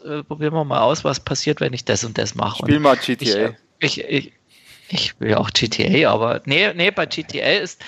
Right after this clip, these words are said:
Speaker 1: nee, G T A ist mir da zu realistisch oder zu, mei, da kann ich dann halt am, am, ja, da, da sterben am Schluss halt Leute. Aber, äh,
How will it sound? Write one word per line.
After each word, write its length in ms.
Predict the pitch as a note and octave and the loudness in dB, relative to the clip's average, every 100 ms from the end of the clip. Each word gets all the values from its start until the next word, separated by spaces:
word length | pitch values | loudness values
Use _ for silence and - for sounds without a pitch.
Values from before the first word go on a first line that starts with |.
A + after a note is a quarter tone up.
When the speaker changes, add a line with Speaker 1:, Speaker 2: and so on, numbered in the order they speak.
| - | -10
Speaker 1:
nee, 160 | - D#3+ | 0 0
G 200 | - E3+ | 0 -6
T 160 | - - | -4 -2
A 40 | |
ist 200 | C#3+ D#3 | -2 -4
mir 100 | C#3+ | -8
da 160 | B2+ B2+ | -6 -6
zu 120 | C3 | -8
realistisch 640 | A#2 A#2 A2+ B2 - - | -4 -2 -2 -4 0 0
oder 220 | A2+ A2+ | 0 0
zu, 280 | A#2 A#2 A2+ - - | -2 -4 -6 -10 -4
mei, 160 | B2 C#3 | 0 2
da 80 | C3+ | 0
kann 180 | C3+ | -2
ich 120 | C3 - | -2 -4
dann 160 | B2 | -2
halt 160 | B2+ B2 | -2 -2
am, 260 | A#2+ B2+ - - | -4 -10 -20 -18
am, 220 | B2+ A#2+ _ _ _ - | -16 -16 _ _ _ -6
ja, 240 | A2+ A#2+ | 0 0
da, 240 | A#2+ A2+ A#2 - | 0 -4 -6 -12
da 80 | G3+ | -10
sterben 300 | - B2+ C3+ | -2 -2 -2
am 160 | B2 | -6
Schluss 340 | A2 - C3+ - | -8 -8 -6 -4
halt 160 | A2 | -6
Leute. 380 | - A#2 A2+ G#2+ - - - - - | -2 -2 0 -4 -4 -12 -14 -12 -2
Aber, 440 | A#2+ B2+ B2 E2+ | 2 4 4 2
äh, 140 | G#2+ | -4